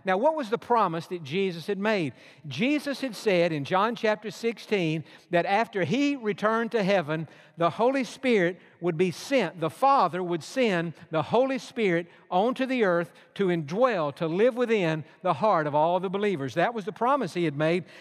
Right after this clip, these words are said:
and he's describing the coming of the Holy Spirit in an interesting way. He uses this phrase, baptism.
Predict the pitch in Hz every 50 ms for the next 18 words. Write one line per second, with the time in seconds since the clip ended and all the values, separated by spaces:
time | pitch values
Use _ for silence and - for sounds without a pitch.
0 | - - - 196 196 190 131 208 208 170 139 160 180 - - - 240 262 294 302
1 | 285 196 185 180 175 160 160 - - 214 240 262 269 254 240 208 214 196 180 226
2 | 226 220 214 - - - 233 214 196 180 - - - - - - 220 202 196 185
3 | 185 208 202 - 220 190 - 214 202 196 202 214 208 185 151 - - - - _
4 | - 202 208 190 175 220 277 302 269 190 220 202 165 151 190 185 - - - 247
5 | 240 233 208 185 175 175 180 156 - - - - _ _ - 139 143 226 233 226
6 | 180 143 - 185 151 123 101 127 104 98 101